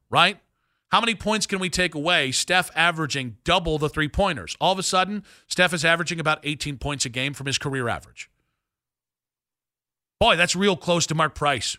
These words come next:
isn't it? Steiner math. You asked for it. Two one six, four seven four, double oh nine two. I have no idea if that converted anybody out there to the idea that Mark Price would be an M V P candidate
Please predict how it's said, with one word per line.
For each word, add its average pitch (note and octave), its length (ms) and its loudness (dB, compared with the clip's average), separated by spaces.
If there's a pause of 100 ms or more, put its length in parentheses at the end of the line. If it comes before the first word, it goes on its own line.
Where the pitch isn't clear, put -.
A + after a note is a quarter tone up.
(140)
isn't D3+ 140 0
it? F3+ 120 0 (1600)
Steiner D3 320 0
math. A2 320 -6 (580)
You C3+ 120 0
asked D3+ 240 2
for F#2+ 120 -12
it. - 140 -20
Two G3+ 140 0
one F#3+ 160 2
six, D#3+ 200 0
four E3+ 200 0
seven D3+ 220 -2
four, C#3 180 -2
double C#3 240 -2
oh C#3+ 60 0
nine C3 220 -2
two. G2+ 280 -4 (480)
I F#3+ 80 8
have G3+ 100 6
no G#3 200 0
idea E3 440 0 (800)
if D3+ 120 -2
that F#3 220 6
converted F3 540 4
anybody F3 420 4
out C3+ 220 0
there F2 280 -8 (100)
to D#3 60 -8
the E3+ 140 2
idea D3 500 2 (280)
that D#3+ 120 2
Mark F#3 220 4
Price E3+ 300 0
would D#3 80 -4
be D#3+ 100 2
an D#3 60 0
M E3 200 0
V E3 140 0
P D#3 220 -4
candidate C3 580 -2